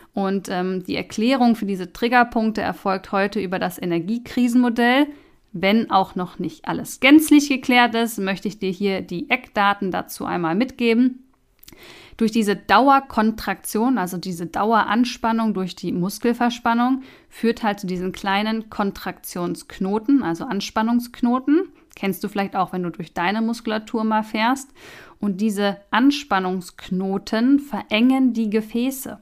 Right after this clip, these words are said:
ja, dadurch, dass einfach alles angespannt ist. Jetzt haben wir hier eine Minderdurchblutung, ja, und nachfolgend kein Blut, auch kein Sauerstoff.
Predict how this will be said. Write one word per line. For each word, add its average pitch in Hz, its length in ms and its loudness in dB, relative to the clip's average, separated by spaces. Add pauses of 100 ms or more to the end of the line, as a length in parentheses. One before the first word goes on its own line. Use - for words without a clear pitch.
(160)
ja, 180 160 -4
dadurch, 185 280 -6
dass 202 160 -4
einfach 202 240 -2
alles 196 300 -2 (280)
angespannt 214 640 4
ist. - 220 -18 (440)
Jetzt 220 280 0
haben 247 260 8
wir 240 80 6
hier 226 160 2
eine 214 140 4
Minderdurchblutung, 214 1300 4 (220)
ja, 214 340 2
und 175 220 -4
nachfolgend 226 800 4
kein 175 200 -4
Blut, 202 280 -4
auch 285 220 -6
kein 240 280 0
Sauerstoff. - 840 4